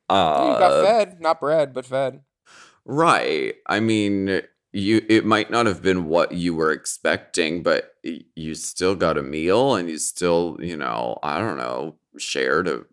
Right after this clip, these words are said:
Speaker 1: a moment with somebody. And, uh, you know, uh,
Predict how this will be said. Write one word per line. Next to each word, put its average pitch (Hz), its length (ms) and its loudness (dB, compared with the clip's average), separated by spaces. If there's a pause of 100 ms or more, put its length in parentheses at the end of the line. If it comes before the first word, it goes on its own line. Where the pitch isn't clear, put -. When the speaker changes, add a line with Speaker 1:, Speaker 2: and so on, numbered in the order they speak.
(120)
Speaker 1:
a 71 80 -8
moment 69 480 -10
with 95 140 -10
somebody. 104 680 -2
And, 120 340 -2
uh, 113 840 2 (1300)
you 175 160 -2
know, 80 400 0 (640)
uh, 135 80 -6